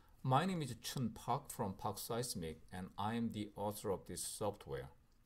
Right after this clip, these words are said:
Let me briefly introduce myself. I founded Park Seismic L L C in two thousand six. Until then, I was working at the Kansas Geological Survey as a research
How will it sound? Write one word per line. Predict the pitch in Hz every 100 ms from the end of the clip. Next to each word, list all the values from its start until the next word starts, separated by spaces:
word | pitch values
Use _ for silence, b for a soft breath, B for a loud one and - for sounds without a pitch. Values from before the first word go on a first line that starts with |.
| B B B
Let | - 147
me | 175
briefly | 185 - 151 151 135
introduce | 117 113 110 101 98 -
myself. | 90 87 - 104 135 - - - - B B B B
I | 117
founded | 107 135 147 165 139 139 -
Park | - 131 -
Seismic | - 123 131 117 104 -
L | 107
L | 104 101
C | 95 - 135 107 98 - - -
in | 85 -
two | 110
thousand | - 110 95 92 90
six. | - - - - b b -
Until | 98 95 104
then, | 95 139 117 127 143 B B B
I | 90
was | 95 95
working | 90 107 113 135 -
at | 85 -
the | 95
Kansas | - 104 107 110 110 -
Geological | - 80 80 87 -
Survey | 120 - 117 87 76 - - - - -
as | 92 90
a |
research | 90 123 123 127 120 -